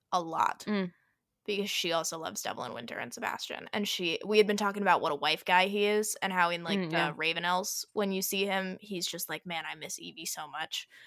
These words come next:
Speaker 1: What, you want me to sleep alone because Evie's not here? Guess I'll cry myself to sleep." Like,
Speaker 2: <laughs>
Speaker 1: he's just pining for his wife. And then talking about how gauche it is to pine after his own wife.
Speaker 2: Mm-hmm.
Speaker 1: Um,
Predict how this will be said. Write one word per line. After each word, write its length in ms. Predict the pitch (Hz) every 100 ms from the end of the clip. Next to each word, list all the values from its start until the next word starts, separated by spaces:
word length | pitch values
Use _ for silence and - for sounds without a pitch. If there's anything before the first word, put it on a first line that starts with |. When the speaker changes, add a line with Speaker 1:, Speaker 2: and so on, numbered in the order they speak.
| -
Speaker 1:
What, 180 | 208 185
you 80 | 208
want 140 | 214
me 60 | 196
to 80 | 175
sleep 380 | - 226 233 208
alone 500 | 185 180 175 196 220
because 240 | 220 202 -
Evie's 300 | 190 202 226
not 240 | 240 233
here? 400 | 254 254 269 269 - _ _ _ -
Guess 160 | 202
I'll 100 | 175
cry 320 | - - 175
myself 400 | 180 180 196 180
to 80 | -
sleep." 400 | - - 196 170 -
Like, 240 | 226 208 - - - -
Speaker 2:
<laughs> 360 | - - _ -
Speaker 1:
he's 240 | 269 233
just 200 | 339 -
pining 380 | - 277 285 269
for 140 | 247
his 160 | 220 202
wife. 340 | 180 185 180
And 160 | - 247
then 120 | 269
talking 340 | 294 285 302
about 200 | 294 240
how 580 | 233 233 208 202 196 - _ _ -
gauche 340 | 220 214 -
it 60 | 175
is 180 | 175
to 80 | -
pine 300 | 180 180 170
after 260 | 175 175 170
his 140 | 180
own 180 | 170 160
wife. 240 | 160 -
Speaker 2:
Mm-hmm. 380 | 196 180 175 170 220
Speaker 1:
Um, 520 | 220 196 190 180